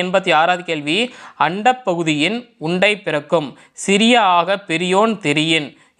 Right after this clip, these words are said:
என்று குறிப்பிடும் நூல் எதுன்னா திருவாசகம். நூற்று எண்பத்தி ஏழாவது கேள்வி விசும்பில் ஊழி ஊழ் ஊழ் ஊழ்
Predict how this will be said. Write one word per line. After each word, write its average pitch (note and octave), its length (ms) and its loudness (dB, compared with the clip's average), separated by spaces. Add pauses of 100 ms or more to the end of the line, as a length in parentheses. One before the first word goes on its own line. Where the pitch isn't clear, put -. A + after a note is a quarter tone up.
என்று E3+ 260 2
குறிப்பிடும் F3 480 2
நூல் E3 260 4
எதுன்னா D#3+ 320 2 (340)
திருவாசகம். D3+ 760 2 (720)
நூற்று G#3 300 2 (100)
எண்பத்தி F#3 380 -2
ஏழாவது F3+ 340 2
கேள்வி D#3 280 -2 (460)
விசும்பில் A3+ 520 4 (420)
ஊழி G#3+ 240 4 (420)
ஊழ் A3+ 180 6 (300)
ஊழ் G#3+ 180 4 (280)
ஊழ் G3 160 4